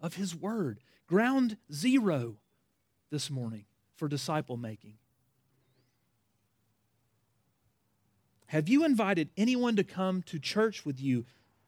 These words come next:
this month, or will you? Now, I know covid.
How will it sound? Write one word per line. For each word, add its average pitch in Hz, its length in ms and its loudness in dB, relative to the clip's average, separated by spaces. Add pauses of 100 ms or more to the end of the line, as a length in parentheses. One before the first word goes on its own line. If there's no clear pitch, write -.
this 165 240 2
month, 160 180 -4 (720)
or 147 140 -2
will 196 260 2
you? 107 220 -8 (400)
Now, 156 120 -4
I 262 200 2
know 285 400 8
covid. 262 560 6